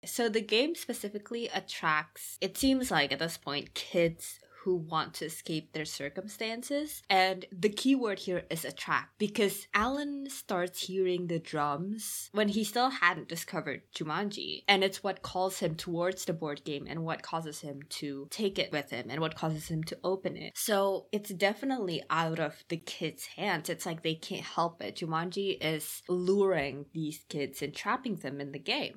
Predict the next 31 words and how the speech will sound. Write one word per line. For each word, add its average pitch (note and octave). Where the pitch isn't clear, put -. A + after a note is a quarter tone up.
And E3+
I G3
feel A#3+
like, E3+
especially G3+
as F3
we F3+
go E3
on D#3+
and D#3
we D#3
meet E3
Judy D#3+
and D#3
Peter, D3
it's G3
like C4
Jumanji E3+
is E3+
specifically -
attracting E3
a E3+
certain D#3+
kind F3+
of C#4
kid, D#4
maybe F3
someone E3
who D#3+
doesn't E3
have D3+